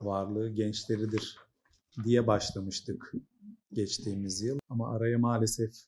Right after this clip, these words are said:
Türkiye için belki de tarihin gördüğü en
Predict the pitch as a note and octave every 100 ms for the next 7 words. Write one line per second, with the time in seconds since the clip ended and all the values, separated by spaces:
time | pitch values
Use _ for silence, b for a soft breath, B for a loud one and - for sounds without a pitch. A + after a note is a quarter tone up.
0 | _ _ _ _ - A2 - A2+ G#2 -
1 | A#2 A2+ - - _ _ _ _ _ _
2 | - G#2+ G2+ - G2+ A2 - - - G#2+
3 | G#2 F#2+ G#2+ A2 G#2 G2+ G2 A#2 A#2+ G#2+
4 | G#2+